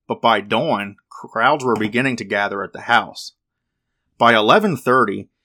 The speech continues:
nearly five thousand people were present, blocking the roads. When the coroner allowed the public access to the house in order to view the remains, there was a stampede.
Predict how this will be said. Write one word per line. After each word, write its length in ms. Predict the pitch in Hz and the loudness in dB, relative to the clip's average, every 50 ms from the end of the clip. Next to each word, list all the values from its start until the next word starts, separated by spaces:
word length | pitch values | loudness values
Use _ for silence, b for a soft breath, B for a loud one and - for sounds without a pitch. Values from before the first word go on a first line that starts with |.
| _ _ _ - | _ _ _ -8
nearly 340 | 117 120 165 190 180 147 | -6 -4 -2 -2 -4 -4
five 380 | 120 - - 120 127 147 156 - | -4 -4 0 0 2 2 0 0
thousand 420 | - 127 123 127 127 117 107 98 | 0 0 2 2 0 -2 -4 -6
people 400 | - - 120 135 127 110 95 90 | -4 -4 -4 -4 -4 -6 -8 -6
were 140 | 95 92 92 | -8 -8 -8
present, 440 | - - 110 104 104 101 101 101 - _ _ _ _ _ | -6 -4 -4 -4 -4 -6 -8 -12 -14 _ _ _ _ _
blocking 400 | - 104 101 104 - 107 104 98 | -2 0 0 0 -2 -4 -10 -12
the 100 | 90 85 | -12 -8
roads. 480 | 90 104 110 95 - 85 - - - _ _ _ _ _ _ _ _ _ _ _ _ _ _ _ _ _ _ _ _ _ _ - | -6 -4 -4 -4 -6 -8 -14 -18 -20 _ _ _ _ _ _ _ _ _ _ _ _ _ _ _ _ _ _ _ _ _ _ -6
When 160 | 120 131 135 | -2 0 0
the 80 | 131 117 | 0 0
coroner 440 | - - 180 226 247 220 165 135 120 | 0 2 2 2 4 2 2 2 2
allowed 360 | 110 107 107 113 127 135 120 | 0 0 0 0 0 0 -2
the 80 | 113 101 | -4 -6
public 400 | - - 110 110 104 101 - 107 | -6 -6 -6 -4 -6 -6 -6 -4
access 500 | 110 123 135 135 - - 113 101 98 - | -2 -2 -2 -4 -4 -6 -6 -6 -6 -8
to 120 | - - | -10 -10
the 100 | 104 101 | -8 -6
house 320 | 92 113 101 98 101 98 - | -4 -2 -2 -2 -4 -6 -6
in 140 | 104 101 101 | -8 -8 -8
order 240 | 107 110 110 104 | -6 -4 -4 -4
to 140 | 101 - 101 | -4 -6 -10
view 200 | 95 101 101 104 | -10 -10 -10 -10
the 80 | 98 98 | -8 -8
remains, 680 | 95 95 90 92 101 123 120 104 98 98 98 - - _ _ _ _ _ _ _ _ | -8 -10 -8 -6 -6 -4 -4 -6 -6 -10 -16 -18 -20 _ _ _ _ _ _ _ _
there 140 | - 113 110 | -2 -2 0
was 140 | 110 107 104 | 0 -2 -4
a 60 | 104 | -6
stampede. 720 | - - - - 110 107 98 95 - - 135 127 107 90 | -8 -8 -8 -8 -10 -10 -10 -10 -8 -6 -6 -6 -6 -8